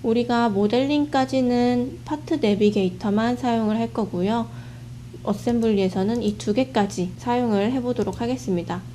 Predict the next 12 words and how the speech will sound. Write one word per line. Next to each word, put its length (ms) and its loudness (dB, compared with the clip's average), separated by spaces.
우리가 520 2
필요한 360 0
정보를 400 2
찾을 260 -4
수 160 -4
있는 480 2
이 120 4
리소스 840 2
바도 480 0
알아두시면 720 2
되는 260 0
부분입니다. 640 -2